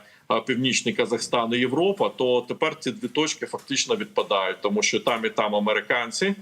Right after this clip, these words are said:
не, от, е, в, е, в Казахстані ще Туреччина разом з, е, з Китаєм, ну і американці, які там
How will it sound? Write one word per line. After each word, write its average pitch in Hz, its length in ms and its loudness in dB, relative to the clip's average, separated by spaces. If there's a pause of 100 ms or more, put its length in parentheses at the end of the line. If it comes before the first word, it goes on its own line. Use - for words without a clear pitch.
(360)
не, 135 200 2
от, 127 460 0
е, 120 40 4 (420)
в, 117 60 2
е, 113 420 2 (580)
в - 100 -4
Казахстані 131 640 0
ще - 160 0
Туреччина 135 800 2
разом 139 460 0
з, 120 200 -2
е, 127 1400 4
з - 80 -8
Китаєм, 127 640 0
ну 185 100 2
і 202 60 4
американці, 180 680 -2
які 107 180 -8
там 104 180 -4